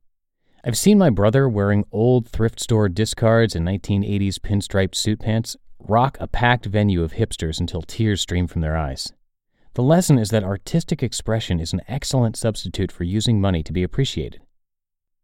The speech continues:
Choose wise friends, not vacuous consumer drones.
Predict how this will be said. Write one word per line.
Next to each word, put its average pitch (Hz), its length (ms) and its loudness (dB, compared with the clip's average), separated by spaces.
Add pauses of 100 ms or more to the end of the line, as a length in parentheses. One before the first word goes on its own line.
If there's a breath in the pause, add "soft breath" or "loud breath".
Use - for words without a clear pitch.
(320)
Choose 185 420 6
wise 117 380 4
friends, - 720 -4
not 117 300 2 (140)
vacuous 95 560 0
consumer 90 520 0
drones. 82 580 -4